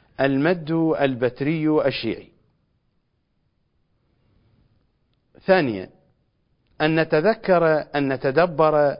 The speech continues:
أن نتفكر في عقيدة الرجعة العظيمة. وكلما ازدادت ثقافتنا في عقيدة الرجعة، كلما كنا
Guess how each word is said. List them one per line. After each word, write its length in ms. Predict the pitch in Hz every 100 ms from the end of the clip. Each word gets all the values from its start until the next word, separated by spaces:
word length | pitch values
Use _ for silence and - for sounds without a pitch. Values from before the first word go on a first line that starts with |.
| - 143
أن 140 | 135
نتفكر 800 | 123 120 175 180 170 156 147 139 - _ _ _ _ _ _ _ _ _ _ _ _ _ _ 156
في 400 | 165 165 160 131
عقيدة 920 | 131 - 180 180 160 147 147 127 131
الرجعة 580 | 123 175 160 156 160 156 156 156 131
العظيمة. 540 | 131 113 120 110 80 - _ _ _ _ _ _ _ _ 123
وكلما 760 | 135 233 214 180 143 120 - - _ -
ازدادت 600 | 131 107 175 196 175 143
ثقافتنا 880 | 147 139 135 156 156 139 127 110 - _ _ _ _ _ -
في 120 | 143
عقيدة 840 | 127 143 196 180 160 - 127 - 135
الرجعة، 720 | 147 196 165 170 - 151 - - _ _ _ _ _ _ _ _ _ _ _ _
كلما 760 | 190 196 190 180 170 160 - _ _ _ _ _ _ _ _
كنا 560 | - 208 185 165 160